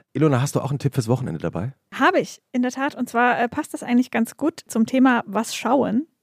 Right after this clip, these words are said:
Speaker 2: Ich habe was geschaut und ich
Speaker 1: Ah.
Speaker 2: habe, ähm, es passiert ja nicht so oft, dass ich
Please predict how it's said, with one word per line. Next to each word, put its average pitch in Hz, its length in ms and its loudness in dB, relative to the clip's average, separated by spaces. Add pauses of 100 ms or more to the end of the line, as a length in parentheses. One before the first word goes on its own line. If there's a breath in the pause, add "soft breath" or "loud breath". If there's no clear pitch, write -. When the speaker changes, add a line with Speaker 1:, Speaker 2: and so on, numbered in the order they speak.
(100)
Speaker 2:
Ich - 180 -14
habe 196 200 -4
was - 200 -10
geschaut 208 420 -4
und 196 120 -2
ich 202 60 -6
Speaker 1:
Ah. 214 40 -2
Speaker 2:
habe, 196 320 0
ähm, 190 320 -4 (360 loud breath)
es - 120 -20
passiert 233 260 0
ja 226 80 4
nicht 247 160 6
so - 120 -2
oft, - 180 -4
dass 220 100 -6
ich 220 220 -6